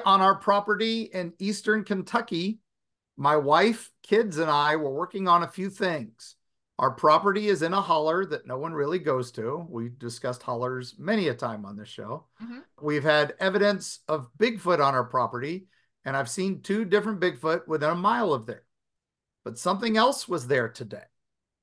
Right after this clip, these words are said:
Speaker 2: Oh.
Speaker 1: It was about eleven A M. My wife was in one end of the bottom. The kids were with me in the other. I suddenly heard what I thought was my wife singing or maybe talking to herself.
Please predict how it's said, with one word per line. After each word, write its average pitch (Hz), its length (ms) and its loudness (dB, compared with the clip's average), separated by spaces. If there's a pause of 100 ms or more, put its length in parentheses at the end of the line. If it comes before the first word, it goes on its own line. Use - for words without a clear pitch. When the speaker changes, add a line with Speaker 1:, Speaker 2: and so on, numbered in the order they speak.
Speaker 2:
Oh. 143 560 -12
Speaker 1:
It 127 80 -12
was 127 140 -14
about 127 260 2
eleven 151 400 2
A 240 200 0
M. 175 400 0 (500)
My 120 160 -2
wife 139 320 2
was 175 240 -2
in 165 340 -2
one 170 280 0
end 185 180 0
of 170 120 -2
the 170 80 0
bottom. 143 600 2 (200)
The 123 60 -20
kids 139 260 -6
were 139 60 -4
with 147 180 0
me 156 100 -6
in 170 80 -4
the 190 160 -4
other. 135 400 -4 (680)
I 117 100 -10
suddenly 160 380 -4
heard 170 300 2
what 156 100 2
I 151 80 2
thought 156 400 2 (180)
was 139 180 -4
my 131 160 -2
wife 151 380 0
singing 139 680 -4 (500)
or 113 80 -10
maybe 131 300 -2
talking 180 480 0
to - 120 -12
herself. - 480 -10